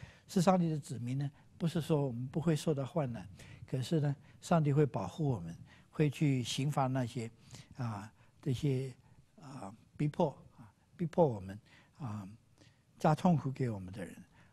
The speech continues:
所以换句话说，上帝的公义呢，是这样子。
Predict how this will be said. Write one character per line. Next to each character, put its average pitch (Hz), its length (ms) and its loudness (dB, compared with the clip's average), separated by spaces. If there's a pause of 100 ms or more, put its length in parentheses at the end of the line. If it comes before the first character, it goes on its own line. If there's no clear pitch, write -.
所 143 140 -2
以 - 20 0
换 147 140 2
句 135 80 2
话 127 100 2
说， 123 120 -2
上 156 180 2
帝 143 100 0
的 135 120 -4
公 160 220 2
义 147 140 2
呢， 101 140 -8 (420)
是 127 380 -4 (100)
这 - 120 0
样 135 180 2
子。 - 160 -18